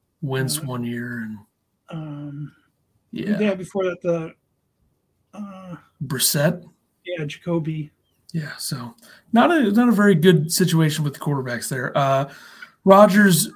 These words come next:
Speaker 1: Aaron Rodgers deal, essentially three years, a hundred fifty million. He was counting twenty-eight percent against the cap. They fixed that. It's now thirteen percent,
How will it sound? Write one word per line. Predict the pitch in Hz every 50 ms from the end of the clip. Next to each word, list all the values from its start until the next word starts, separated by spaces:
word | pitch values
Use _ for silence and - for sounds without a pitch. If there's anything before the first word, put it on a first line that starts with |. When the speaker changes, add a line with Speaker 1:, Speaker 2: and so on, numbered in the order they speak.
| - _ -
Speaker 1:
Aaron | 190 196 202 196
Rodgers | 190 185 185 190 165 175 170 139
deal, | 170 185 185 175
essentially | 165 - - 196 175 170 180 185 180 180
three | 175 175 180 180
years, | 175 180 180 165
a | 160
hundred | 151 165 170 165 175
fifty | 175 165 156 151
million. | 147 165 180 185 180 180 180 180 180 175 170 170
He | 165 139 147 160 160 156 160 160
was | - 147 151 160 151 -
counting | - 180 180 180 180 175 170 170 170 170 - -
twenty-eight | - - 185 196 190 180 190 185 190
percent | 170 - - - 190 190 185
against | 165 165 160 -
the | -
cap. | - - 180 180 185 196 196 - - _ _ _ _ _ _ _ _ _ _ -
They | 165 147
fixed | 151 - 190 185 185 -
that. | 190 180 175
It's | 160 - -
now | 151 131
thirteen | - - - 175 185 190 185 190 190 185 165
percent, | 170 170 165 - 185 185 180 175 175